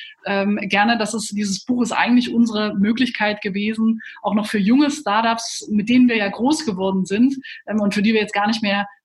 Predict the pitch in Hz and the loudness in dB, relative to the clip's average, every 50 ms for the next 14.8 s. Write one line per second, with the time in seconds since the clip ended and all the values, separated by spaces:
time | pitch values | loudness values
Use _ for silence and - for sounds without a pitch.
0 | _ - - 202 190 185 202 220 233 233 220 214 208 196 - - 196 202 196 - | _ -6 -4 -2 0 0 2 2 2 2 2 0 0 -2 -2 -2 -2 -2 -2 -2
1 | 185 202 202 208 180 180 - 190 185 - - 190 196 214 220 214 208 - 185 196 | -2 0 0 0 0 0 -2 -6 -8 -4 -2 -2 0 0 -2 -2 -4 -6 -8 -8
2 | 196 - 196 - 190 190 190 185 185 190 196 185 196 196 - 180 185 - 185 180 | -8 -6 -8 -6 -4 -2 0 0 2 2 0 0 -2 -6 -4 -6 -6 -8 -8 -16
3 | _ 175 - - 175 - - - 254 240 170 - _ _ - 180 196 208 196 190 | _ -10 -10 -10 -12 -14 -16 -14 -12 -12 -14 -14 _ _ -6 -4 -4 -2 -2 -4
4 | 180 175 175 _ - - _ - 196 214 247 247 - 156 208 208 - 202 185 202 | -4 -6 -8 _ -20 -20 _ 0 2 4 4 4 4 2 -2 0 0 0 0 2
5 | 214 214 208 - 196 202 214 208 208 196 190 196 190 190 190 190 - - - - | 2 0 0 0 -2 -2 -2 -2 -2 -2 0 0 0 0 -2 -4 -8 -18 -20 -20
6 | _ _ - 190 190 185 190 - 175 190 196 190 180 - - 190 180 180 175 180 | _ _ -4 -4 -4 -2 -4 -4 0 0 0 0 -2 -4 0 0 0 0 0 0
7 | 165 220 277 - - - - _ _ _ _ _ _ _ _ _ _ _ - - | 0 0 0 -2 -4 -12 -12 _ _ _ _ _ _ _ _ _ _ _ -4 -2
8 | 226 185 214 - - - 226 233 226 220 208 208 202 196 190 214 262 269 285 233 | 0 2 2 2 2 2 4 4 4 4 2 0 -2 -4 0 0 2 2 4 2
9 | 233 - - - 220 208 196 208 208 - - - - 202 202 202 196 196 196 190 | 0 0 0 0 0 0 0 -4 -6 -6 -8 -4 -2 -2 0 0 0 -2 -2 -4
10 | 190 - - - - _ _ - 196 196 185 202 190 - - 214 220 214 214 220 | -6 -10 -20 -20 -20 _ _ -2 -2 -2 0 0 -2 -2 0 0 2 4 4 4
11 | 220 220 220 220 - - _ _ _ - 208 214 214 208 214 208 202 - - 202 | 4 2 0 -6 -10 -16 _ _ _ -2 2 2 4 4 2 0 0 -2 -4 -2
12 | 202 190 190 196 202 202 196 190 - 208 190 202 233 233 - 220 - - - 233 | -2 -2 -2 -2 -2 0 0 -2 -4 -4 -2 -2 0 0 0 -4 -4 0 0 0
13 | 220 220 - 196 202 226 240 - - 214 202 208 208 - 202 196 190 190 185 180 | 0 0 -2 0 2 2 2 2 2 0 0 0 -2 -2 -2 -2 -2 -2 0 0
14 | 180 180 185 - 190 185 - - - - 254 247 247 254 254 | 0 0 -2 -6 -8 -10 -10 -10 -2 0 2 4 4 2 0